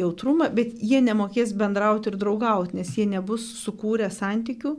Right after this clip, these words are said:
su vaikais ateinančiais iš kitų socialinių sluoksnių, kitų tautybių, kitų galimybių vaikais. Tai aš manau, kad pirmiausia, katalikiška mokykla šiandien tai turėtų būt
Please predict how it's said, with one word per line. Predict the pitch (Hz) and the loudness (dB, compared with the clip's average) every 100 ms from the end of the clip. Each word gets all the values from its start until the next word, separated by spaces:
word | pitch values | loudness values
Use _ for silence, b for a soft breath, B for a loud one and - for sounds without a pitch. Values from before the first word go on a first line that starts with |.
| B B B _ - | B B B _ -2
su | 226 | 0
vaikais | 202 190 247 240 | 0 -2 -2 -2
ateinančiais | 214 214 220 214 208 202 | 0 0 -2 -4 -4 -6
iš | 190 - | -8 -8
kitų | 202 185 240 | -6 -6 -4
socialinių | 240 226 208 208 202 | -4 -2 -2 0 -2
sluoksnių, | 196 - 190 190 - 180 180 170 | -4 -4 -4 -4 -6 -4 -2 -4
kitų | - - 254 | -6 -4 -4
tautybių, | 254 233 220 220 214 190 196 196 | 0 -2 -2 -2 -2 -2 -4 -4
kitų | 214 233 220 | -4 0 4
galimybių | 226 226 233 269 220 185 | 4 4 4 4 2 0
vaikais. | 175 170 170 170 | -2 -2 -4 -4
Tai | 190 | -6
aš | 190 202 | -4 -4
manau, | 208 | -4
kad | 190 190 B B B _ - | -4 -8 B B B _ -2
pirmiausia, | 202 208 254 254 233 | 2 2 0 -2 -2
katalikiška | 214 190 214 226 - 220 | -2 -2 -2 -4 -2 0
mokykla | 208 196 190 214 214 | 0 -2 -4 -2 -2
šiandien | - 214 240 233 226 | 0 0 0 0 -2
tai | 196 | -4
turėtų | 196 202 202 196 | -2 -2 -2 -4
būt | 190 220 220 | -2 -2 -2